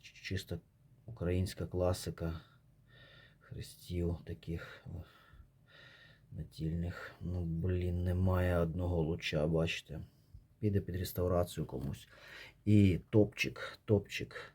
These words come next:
Ну, правда, як, бачите, що вушко трошечки... Ой, не вушко, дужка трішечки поламана, але вона пає-, запаяється кимось, хто його забере до себе. Ось такий ось перстеник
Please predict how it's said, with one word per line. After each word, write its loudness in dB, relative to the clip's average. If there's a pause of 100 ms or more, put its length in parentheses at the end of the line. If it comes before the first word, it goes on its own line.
Ну, -6
правда, 6
як, 6
бачите, 2
що -6 (360)
вушко -6
трошечки... -4
Ой, 0
не 6
вушко, 6
дужка 10 (380)
трішечки 2
поламана, 4
але 2
вона 2
пає-, -2
запаяється 4 (240)
кимось, -2
хто -8 (340)
його -2
забере 0 (240)
до -6
себе. -6 (560)
Ось -20
такий 2
ось 0 (100)
перстеник 2